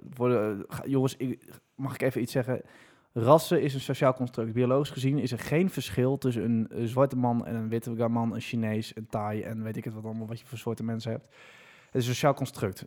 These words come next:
Daarom zeg ik van, dit is een sociaal construct. We blijven de term rassen gebruiken om onduidelijkheid te vermijden, maar het is een sociaal construct. Ga Homo sapiens lezen. Er waren vroeger vier mensenrassen. Neandertalers, Homo sapiens, nog twee. Dat waren rassen. Wij zijn allemaal variaties binnen het ras Homo deus.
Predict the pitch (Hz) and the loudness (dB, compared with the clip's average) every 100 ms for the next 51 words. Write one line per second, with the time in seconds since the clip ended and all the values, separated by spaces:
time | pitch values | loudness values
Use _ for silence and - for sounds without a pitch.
0 | - 120 131 135 131 123 - 123 123 123 | -4 2 2 4 0 -2 -2 -2 0 -2
1 | 123 127 113 107 156 160 - 123 113 - | 0 0 0 -2 -2 0 0 0 0 -6
2 | 127 127 143 135 123 113 113 135 127 123 | 0 6 6 6 2 2 4 2 0 -2
3 | 117 113 104 113 110 107 113 127 139 135 | 0 0 0 -2 -2 0 2 2 0 -6
4 | 131 131 120 117 117 113 117 113 113 107 | -6 -4 -2 0 -2 -4 -6 -6 -6 -6
5 | 117 - 110 - - - - 131 143 131 | -8 -8 -10 -12 -20 -12 0 6 8 8
6 | 120 151 160 165 139 143 135 139 135 120 | 6 6 6 2 0 4 4 2 2 2
7 | 117 117 123 110 - 143 139 117 139 - | 0 -2 -6 -6 -6 0 2 4 2 0
8 | 139 135 - 135 127 - - - 113 120 | -2 -2 0 -2 -2 -8 -20 -8 -2 0
9 | 127 123 120 120 107 113 123 123 120 113 | 2 2 2 0 -4 -2 0 0 -2 -2
10 | 123 117 - 110 110 - - - 120 110 | -4 -4 -2 -2 -2 -6 -14 2 2 4
11 | 104 104 95 87 - - 104 120 127 113 | 0 -2 -8 -12 -12 -10 -2 2 2 4
12 | 131 120 107 - 120 123 117 - 107 123 | 2 2 0 -2 0 2 2 -2 0 2
13 | 117 110 110 110 - 107 104 101 131 - | 2 0 -4 -4 -2 0 0 -4 -6 -12